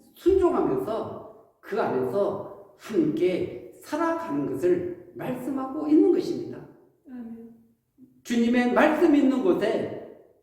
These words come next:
Speaker 1: 문제는 반드시 해결되게 될 줄 믿습니다.
Speaker 2: 아멘.
Speaker 1: 왜냐하면 예수 그리스도는 마스터 키이기 때문에 그렇습니다. 어떤 문제도 예수 그리스도를 통해서 풀 수 있는데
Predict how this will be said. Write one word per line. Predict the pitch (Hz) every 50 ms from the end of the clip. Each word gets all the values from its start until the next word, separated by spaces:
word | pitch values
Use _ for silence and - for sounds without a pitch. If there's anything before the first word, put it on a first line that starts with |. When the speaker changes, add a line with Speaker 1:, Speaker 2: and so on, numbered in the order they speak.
| _ _ _ _ _
Speaker 1:
문제는 | 113 113 135 151 156 - 143 151 151 156 151 151 - -
반드시 | - - - 135 - - - - 175 170 - - - - - - - - - - - _ _ -
해결되게 | 170 156 147 131 127 127 123 117 - 127 123 120 120 123
될 | 120 143 147 151 - -
줄 | 233 247 - -
믿습니다. | - - - - - 127 120 - - 120 - - - - - -
Speaker 2:
아멘. | 240 226 226 220 220 220 220 233 - - _ _ _ _ _ _ _ -
Speaker 1:
왜냐하면 | 131 139 135 123 131 147 147 151 143 120
예수 | 127 139 - - 139 -
그리스도는 | - 120 - - - 147 - - - - - - - - - - - _ _ _ - -
마스터 | - - - 226 220 220 - 240 233 226
키이기 | 233 - 262 - 247 247 226 233 240
때문에 | 269 294 330 - -
그렇습니다. | - - - - - - - - - - - - _ _ _ _ _ _ _ _ -
어떤 | - 202 - - 349 - 381 359 330 269 -
문제도 | 180 180 180 185 185 - - 226 247 277 - - - - - - - -
예수 | 147 175 196 196 202 208 208 -
그리스도를 | 175 - - 175 170 180 180 160 - - - - - - - - - -
통해서 | 254 - 349 311 - - 214 233 247 - - - - - - - - -
풀 | - 359 392 - -
수 | - 294
있는데 | - - - - - - - 220 - - - - - - - - - -